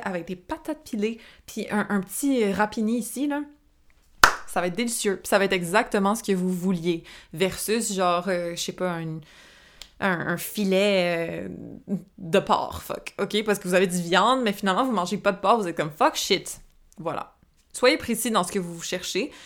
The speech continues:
parce que ça ne peut qu'être bénéfique, ok ? Au pire, ça va être trop précis, puis vous, vous donnez comme une version, bon, là, c'était pas du beurre à l'ail, c'était du beurre salé,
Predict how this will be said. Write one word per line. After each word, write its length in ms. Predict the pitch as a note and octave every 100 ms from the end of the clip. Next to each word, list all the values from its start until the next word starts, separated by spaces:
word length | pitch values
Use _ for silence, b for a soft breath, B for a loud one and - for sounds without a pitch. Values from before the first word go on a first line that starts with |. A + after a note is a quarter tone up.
| B -
parce 160 | G#3
que 100 | G#3
ça 160 | G3 G#3
ne 80 | G#3
peut 220 | G#3 C#4
qu'être 320 | - A#3 A#3
bénéfique, 600 | F3 G3 G3 F#3 - G3+
ok ? 260 | F3+ G3 G#3+
Au 140 | F#3
pire, 260 | - C4 C#4
ça 80 | -
va 80 | F3+
être 100 | -
trop 240 | - G3+
précis, 500 | - F#3+ F3+ - A#3+
puis 140 | A3
vous, 300 | F#3 E3 D#3+
vous 180 | D#3 E3
donnez 340 | D#3 F3+ F#3 G#3
comme 160 | G3
une 100 | F3+
version, 420 | F3+ F3+ - G3 G#3
bon, 200 | F#3+ F3+
là, 200 | E3 F3
c'était 300 | - - G3
pas 100 | G#3+
du 80 |
beurre 140 | G3+ G3+
à 60 |
l'ail, 160 | F#3 G3+
c'était 140 | G#3
du 80 | E3+
beurre 180 | F3 F#3
salé, 340 | F#3 F3 G#3+